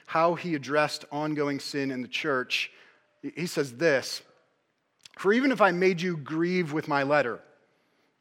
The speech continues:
I do not regret it, though I did regret it, for I see that the, the, that the letter grieved you, though only for a while.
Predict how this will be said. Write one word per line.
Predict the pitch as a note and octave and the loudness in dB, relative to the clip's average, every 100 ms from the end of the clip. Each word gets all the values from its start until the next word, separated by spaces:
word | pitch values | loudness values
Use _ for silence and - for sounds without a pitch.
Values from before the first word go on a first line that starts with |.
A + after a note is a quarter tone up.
| _ | _
I | C#3 | -6
do | D#3+ | 0
not | F3+ D3+ | 0 0
regret | D3 C#3 C3 | -2 0 0
it, | A2+ - | 0 -6
though | D3 | 0
I | D3+ | 2
did | C#3+ G#3+ F#3+ | 2 0 0
regret | C#3 B2+ A2+ | 0 0 0
it, | A#2+ - - - _ _ _ | -2 -4 -14 -20 _ _ _
for | - D3+ | 0 0
I | |
see | C#3 G3 | 0 -2
that | F3 D3 | -2 -2
the, | C#3+ C#3 - | -2 -4 -6
the, | C3 C#3+ - - A#2+ | -4 -4 -4 -20 -14
that | C3 | -6
the | C#3+ | 2
letter | D3 C#3+ | 2 2
grieved | B2 D3+ E3 D3+ | -2 -2 -2 -2
you, | C3 B2+ | -4 -4
though | B2 C3 | -2 -2
only | D#3 D#3+ D#3 | -2 -2 -2
for | - C3+ | -2 -4
a | |
while. | A#2+ A#2 G#2+ F2 | 0 2 2 -2